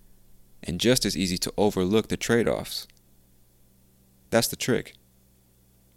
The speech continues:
He is successful in certain areas because he works very hard, and he's willing to pay the price of his success. If I could swap lives with my friend,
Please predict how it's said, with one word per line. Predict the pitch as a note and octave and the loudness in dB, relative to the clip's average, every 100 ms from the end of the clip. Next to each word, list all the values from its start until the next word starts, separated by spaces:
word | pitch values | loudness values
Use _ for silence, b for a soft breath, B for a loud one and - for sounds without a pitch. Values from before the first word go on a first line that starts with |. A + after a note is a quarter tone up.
| - | -6
He | G#2 A2 | 0 4
is | D3 | 4
successful | - G2 - F#2 - | 2 0 2 0 0
in | D#2 F2+ | 0 2
certain | G2+ F2+ | 2 2
areas | F2 G#2+ G#2+ F2+ | 2 4 4 2
because | - - F#2 | -2 -2 0
he | F#2 | 2
works | F2+ F#2+ | 0 0
very | F2 F2+ F2+ | 0 0 2
hard, | G#2 G#2+ F2+ E2+ B B - | 2 0 0 -4 B B -4
and | F#2 | -4
he's | E2+ | 0
willing | F#2 G2+ G2 | 4 4 2
to | F2+ | 0
pay | - F#2+ | 0 0
the | F2 | -2
price | - G#2 F#2+ E2+ - | -4 0 0 0 -4
of | - E2+ | -6 -8
his | F2+ | -8
success. | - - - F2 - - _ _ _ _ _ _ _ _ _ _ _ _ _ _ _ - | -8 -4 -2 -2 -4 -12 _ _ _ _ _ _ _ _ _ _ _ _ _ _ _ -10
If | - | 2
I | A#2+ | 2
could | - | 4
swap | - - G#2+ A2 | 2 4 4 4
lives | F#2 F#2+ F2+ E2+ | 4 6 4 2
with | E2+ | 0
my | F2+ | -2
friend, | - G2 F#2 F2 | 2 2 4 2